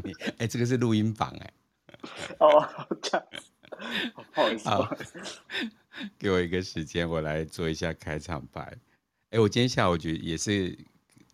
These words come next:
Speaker 1: 专访那个龙岩的，呃，副总经理嘛，然后他也是刚上，呃，Clubhouse，所以就前面都剪掉不能用。后来我发现，哎，我找不到点剪这样子。好，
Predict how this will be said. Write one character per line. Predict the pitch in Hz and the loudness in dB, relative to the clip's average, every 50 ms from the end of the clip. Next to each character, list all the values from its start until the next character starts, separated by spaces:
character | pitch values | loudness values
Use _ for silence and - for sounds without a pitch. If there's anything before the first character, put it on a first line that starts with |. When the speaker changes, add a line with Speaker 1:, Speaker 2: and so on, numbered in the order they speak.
| - - - | -20 -18 -6
Speaker 1:
专 | - 107 104 104 104 | -2 0 0 0 2
访 | 95 85 76 | 0 0 -2
那 | 78 85 | 0 -4
个 | 85 85 | -4 -2
龙 | 80 78 78 82 85 | -2 -2 -2 -2 -2
岩 | 80 76 76 76 | -2 -2 -2 -2
的， | 78 78 78 78 - _ _ - | -2 -4 -4 -4 -6 _ _ -20
呃， | - 87 76 67 73 | -14 -12 -12 -12 -10
副 | - - | -10 -12
总 | 80 - 73 69 | -10 -10 -10 -10
经 | 65 78 78 | -8 -6 -6
理 | 76 73 69 | -6 -6 -8
嘛， | - - - - - _ _ - - - - _ | -12 -14 -16 -18 -18 _ _ -20 -20 -20 -20 _
然 | - 80 80 | -8 -8 -6
后 | 82 92 85 82 80 82 - - _ _ _ _ _ _ _ _ | -2 0 0 0 0 -2 -6 -12 _ _ _ _ _ _ _ _
他 | 104 101 98 98 | -6 -4 -2 -2
也 | 92 80 | -2 -2
是 | 73 95 | -4 -8
刚 | 80 - 85 85 | -8 -8 -6 -8
上， | 82 - 87 78 78 76 - - _ | -4 -4 -4 -4 -4 -6 -8 -14 _
呃， | - 82 73 64 - - 71 _ | -12 -12 -10 -10 -12 -14 -16 _
Clubhouse， | - 82 76 71 - - 73 69 67 | -10 -10 -10 -8 -6 -6 -6 -6 -6
所 | - - - 80 | -10 -10 -6 -6
以 | 73 71 67 - _ - - - - - _ _ _ _ | -6 -6 -6 -10 _ -18 -16 -16 -16 -16 _ _ _ _
就 | - - 82 80 | -10 -8 -8 -8
前 | - - - _ - - - 76 | -8 -12 -18 _ -10 -8 -6 -4
面 | 85 87 82 | -4 -4 -4
都 | 76 82 80 | -4 -4 -6
剪 | 78 - 76 67 - | -6 -6 -10 -12 -8
掉 | 76 80 76 | -8 -8 -8
不 | 69 - 78 | -8 -8 -10
能 | 71 67 71 | -8 -8 -6
用。 | 76 78 82 | -8 -6 -4
后 | 98 | -2
来 | 92 85 | -2 -2
我 | 76 | -2
发 | - - 87 | -2 -4 -6
现， | 87 101 - | -4 -4 -6
哎， | 98 110 117 - | -6 -6 -8 -6
我 | 92 92 | -8 -8
找 | - - 71 | -6 -6 -8
不 | - - | -8 -2
到 | 101 95 87 | -2 -2 -2
点 | 82 - 82 71 76 87 | -2 -4 -6 -4 -4 -6
剪 | - - - 73 - - - | -8 -6 -8 -8 -8 -10 -14
这 | 80 | -14
样 | 71 67 62 65 | -14 -12 -14 -16
子。 | - - - - 104 104 - | -18 -18 -20 -20 -20 -18 -16
好， | - - - - | -16 -16 -16 -18